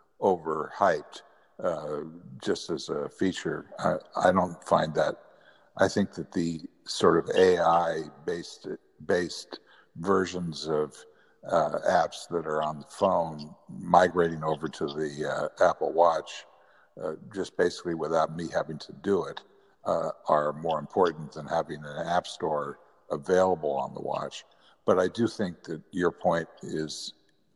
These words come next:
on target, which is, uh, you know, particularly with messaging, I,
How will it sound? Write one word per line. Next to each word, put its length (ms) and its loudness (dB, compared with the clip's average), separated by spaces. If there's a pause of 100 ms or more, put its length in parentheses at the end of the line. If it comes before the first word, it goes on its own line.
(120)
on 200 0
target, 500 4
which 240 -8
is, 260 -10 (1080)
uh, 60 -6 (140)
you 80 0
know, 300 -2 (100)
particularly 420 8
with 160 0
messaging, 560 0 (160)
I, 320 6